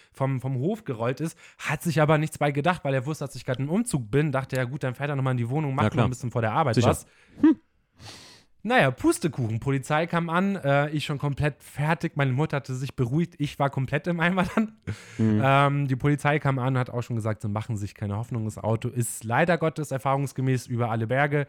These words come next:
Speaker 2: Ja.
Speaker 1: Ich nenne jetzt keine Länder, aber Richtung Osten. So.
Speaker 2: Kleiner Trugschluss, wenn jetzt Leute natürlich, äh, ähm, Nahen Osten, also die nächstöstlichen Nachbarn von, äh, Deutschland in Verbindung hätten oder sagen, ey,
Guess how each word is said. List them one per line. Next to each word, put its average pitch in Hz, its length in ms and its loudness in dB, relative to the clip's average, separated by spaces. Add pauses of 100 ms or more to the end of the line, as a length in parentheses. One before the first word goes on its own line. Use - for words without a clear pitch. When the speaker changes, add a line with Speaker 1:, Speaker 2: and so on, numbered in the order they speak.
(140)
Speaker 2:
Ja. 95 240 -2
Speaker 1:
Ich - 180 -16
nenne 127 160 2
jetzt 120 120 -4
keine 120 200 0
Länder, 120 220 0
aber 110 140 0
Richtung 101 300 -6
Osten. - 340 -14 (800)
So. 110 340 0 (280)
Speaker 2:
Kleiner 131 260 4
Trugschluss, 143 380 2
wenn 110 100 0
jetzt 107 160 -2
Leute 117 240 4
natürlich, 113 520 -4
äh, 107 300 4
ähm, 101 480 0
Nahen 107 320 2
Osten, 98 360 0
also 98 160 2
die 98 120 0
nächstöstlichen 110 720 -2
Nachbarn 104 520 0
von, 101 260 -2
äh, 101 240 0
Deutschland 113 380 2
in 107 120 -4
Verbindung 104 380 2
hätten 110 280 -2
oder 107 200 2
sagen, 104 240 0
ey, 117 220 0